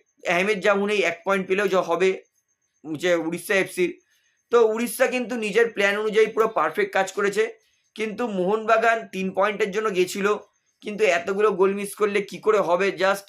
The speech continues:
সত্যি এটা মাথায় ঢুকছে না। তো মোহনবাগান দলের এই সিজনে, মোহনবাগান দলের এই মুহূর্তে সব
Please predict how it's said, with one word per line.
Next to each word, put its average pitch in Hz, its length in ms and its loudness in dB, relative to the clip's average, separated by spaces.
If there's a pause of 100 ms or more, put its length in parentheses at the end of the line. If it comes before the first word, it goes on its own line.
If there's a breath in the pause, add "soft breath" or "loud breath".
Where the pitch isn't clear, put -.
সত্যি 170 280 -4
এটা 190 120 2
মাথায় 165 260 0
ঢুকছে 151 280 -4
না। 143 120 -8 (640)
তো 214 200 6
মোহনবাগান 208 760 0
দলের 214 440 2 (340)
এই 226 200 4
সিজনে, 208 580 0 (140)
মোহনবাগান 202 560 -2
দলের 208 200 0 (100)
এই 226 180 -2
মুহূর্তে 196 500 -2 (520)
সব 185 220 0